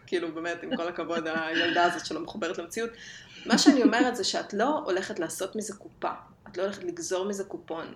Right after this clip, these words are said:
אבל כשבן אדם לא מתייחס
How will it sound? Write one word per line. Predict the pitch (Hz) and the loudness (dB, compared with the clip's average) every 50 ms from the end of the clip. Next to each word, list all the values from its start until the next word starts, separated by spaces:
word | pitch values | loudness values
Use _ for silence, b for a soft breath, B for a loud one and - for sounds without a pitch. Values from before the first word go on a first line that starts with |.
| - - | -14 -14
אבל | - 160 - - 214 214 180 175 180 202 247 B B B B B B B B B B B - | -14 -6 0 2 4 4 4 4 2 -2 -4 B B B B B B B B B B B -8
כשבן | - - 214 180 180 180 175 | -4 -4 -2 -2 -2 -2 -2
אדם | 170 165 202 214 247 285 311 320 339 330 320 - - - - _ _ _ | -2 0 0 2 2 2 2 0 -2 -4 -6 -10 -14 -20 -20 _ _ _
לא | - 190 190 208 | -4 -2 -2 0
מתייחס | 240 277 294 285 - 190 - - 196 202 214 - - - - - | 0 0 -2 -2 -4 -6 -4 -2 -2 -2 -2 -4 -6 -8 -8 -8